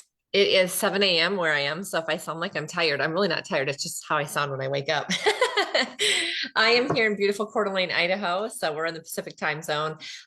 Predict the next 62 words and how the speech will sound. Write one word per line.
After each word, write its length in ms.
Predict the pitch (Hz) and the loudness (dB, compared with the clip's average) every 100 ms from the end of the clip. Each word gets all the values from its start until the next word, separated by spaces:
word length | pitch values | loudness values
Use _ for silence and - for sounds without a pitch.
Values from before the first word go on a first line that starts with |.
| - | 0
Um, 480 | 175 170 160 151 - | 4 6 4 0 -2
been 100 | 175 | 0
in 120 | 196 | 2
real 100 | 190 | 0
estate 240 | 202 - - | -2 -4 -8
for 140 | 196 - - | -10 -12 -10
twenty-four 880 | 208 220 247 247 240 240 208 208 208 | -6 -6 -6 -8 -10 -10 -4 0 0
years. 680 | 190 170 180 165 131 151 - | 0 0 4 4 4 0 0
So 140 | 170 | 0
I'm 180 | 160 151 | 0 -4
thinking 320 | 196 208 202 | -10 -6 -2
about 180 | 185 165 | 0 4
all 160 | 160 | 4
the 100 | 147 | 2
changes 480 | 156 - 160 170 151 | -4 -4 -4 -4 -2
I've 180 | 147 143 | 0 0
been 180 | 151 151 | -2 -2
through 140 | 156 | -4
in 80 | 151 | -6
twenty-four 420 | 143 156 151 143 | -6 -6 -2 -2
years. 300 | 147 147 151 | 0 -2 -2
And 60 | 147 | -2
although 200 | 139 156 | 0 0
this 180 | 147 151 | 0 -4
is 60 | |
a 80 | 156 | -4
big 240 | 156 151 | 0 0
one, 340 | 143 147 143 143 - - - - | 0 -2 -4 -6 -12 -16 -16 -2
um, 540 | 170 165 147 147 143 135 - - _ - | 2 2 2 -2 -6 -10 -16 -18 _ -6
the 100 | 165 | 0
thing 220 | 175 170 | 2 2
I 120 | 160 | 2
do 200 | 139 165 | 0 -2
know 260 | 175 170 151 | 2 2 2
is 120 | 156 | 0
the 120 | 151 | -2
only 160 | 147 151 | -4 -4
thing 140 | 151 | -4
that's 280 | 147 143 - - | -2 -4 -6 -14
a 100 | - | -12
constant 500 | 135 - 165 - 151 | -8 0 0 0 -4
is 200 | 143 143 | -2 -2
change, 360 | - 147 135 135 | 0 0 -2 -2
right? 280 | 131 143 143 | 2 2 0
So, 340 | - 151 143 139 - - - | 0 2 2 -4 -14 -18 -6
uh, 200 | 147 147 | 0 0
those 200 | 147 151 | 2 0
of 100 | 147 | 2
us 140 | 156 156 | 0 0
that 160 | 170 | -2
roll 160 | 156 160 | -2 -4
with 120 | 156 | -4
the 80 | 160 | -8
punches 380 | 160 156 160 151 | -6 -4 2 2
are 80 | |
gonna 160 | 143 143 | 4 2
be 100 | 151 | -2
better 260 | 143 147 147 | 0 0 0
for 260 | - 147 | 0 2
it. 140 | 143 - | 2 2
I'm 240 | 127 139 | -4 -6
certainly, 580 | 139 151 - 139 139 139 | -6 -4 -2 -2 -4 -6